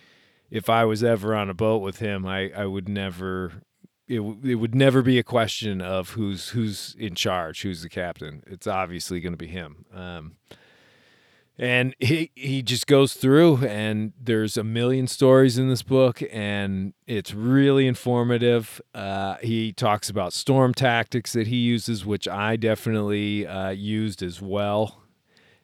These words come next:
Uh, I think his most notable thing, so Mortisier, he talks about basically his, his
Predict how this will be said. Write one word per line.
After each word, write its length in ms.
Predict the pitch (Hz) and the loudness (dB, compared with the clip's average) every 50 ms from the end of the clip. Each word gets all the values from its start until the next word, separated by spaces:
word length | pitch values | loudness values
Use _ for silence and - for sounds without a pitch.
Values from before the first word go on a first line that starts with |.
| _ 95 | _ -10
Uh, 400 | 95 101 98 95 92 92 92 78 - - | -8 -8 -8 -6 -8 -8 -10 -12 -12 -10
I 100 | - 104 | -10 -8
think 460 | - - 120 110 98 - - 117 - | -6 -4 -4 -4 -4 -6 -10 -10 -8
his 240 | 123 113 104 - 123 | -6 -6 -6 -2 0
most 300 | 123 120 113 107 - 123 | 2 2 2 2 2 2
notable 480 | 127 135 139 151 143 147 131 127 123 | 4 6 6 6 6 4 4 2 0
thing, 580 | - - 135 123 123 120 120 117 113 110 113 - | 0 0 0 2 2 2 0 -2 -4 -6 -8 -10
so 420 | - - 135 123 113 110 110 104 - - - _ _ _ _ _ _ _ _ _ - - | -4 0 2 2 4 4 2 0 -4 -10 -20 _ _ _ _ _ _ _ _ _ -16 -8
Mortisier, 1300 | 127 127 120 113 - - 143 160 160 - - 170 147 147 147 139 135 131 131 135 139 139 135 131 123 - _ _ _ _ _ _ _ _ - | -4 -2 -2 -2 2 4 4 4 4 4 2 2 6 6 8 8 8 6 6 4 4 2 0 -4 -10 -16 _ _ _ _ _ _ _ _ -8
he 280 | - 107 139 147 160 | -2 0 0 0 0
talks 480 | 147 - - 147 123 123 120 - - - | 0 0 2 4 4 4 4 2 -2 -4
about 460 | 123 104 110 104 98 98 101 95 - | -2 0 0 0 2 2 0 0 -2
basically 800 | 104 95 92 95 - - 107 101 - - 101 98 98 95 95 98 | -4 -4 -4 -4 -6 -8 -8 -10 -8 -6 -6 -6 -4 -4 -6 -4
his, 300 | 98 120 131 131 110 - | 0 0 2 0 0 -2
his 460 | - 120 127 147 147 139 123 - - | -2 0 2 2 2 2 0 -6 -10